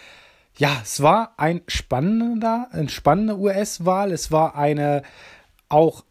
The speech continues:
finde ich, sehr unterhaltsame U-S-Wahl, weil wir haben ja immer wieder von Donald Trump Twitter-Meldungen gehört,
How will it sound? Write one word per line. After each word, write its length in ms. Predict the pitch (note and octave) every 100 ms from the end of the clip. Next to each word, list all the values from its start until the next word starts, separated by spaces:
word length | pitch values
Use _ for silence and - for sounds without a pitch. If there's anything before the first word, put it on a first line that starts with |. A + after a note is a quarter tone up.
| _
finde 360 | - - E3+ F3
ich, 100 | C#3
sehr 260 | C3+ E3
unterhaltsame 760 | F#3 D#3 B2 D3+ C4 - F#3 D#3
U-S-Wahl, 720 | C3+ C3 C3 - C#3+ D3 D#3+
weil 180 | C#3+ D3
wir 140 | D3 B2+
haben 140 | D#3
ja 80 | D#3+
immer 340 | - F3 G3
wieder 240 | E3+ E3 D#3+
von 300 | - D3+ C3
Donald 320 | C#3 D3 C#3
Trump 340 | - C3+ C3 - -
Twitter-Meldungen 880 | C#3 G#3+ A3+ F#3+ F#3 F3+ F3 E3+
gehört, 440 | E3+ D#3+ D#3 D#3+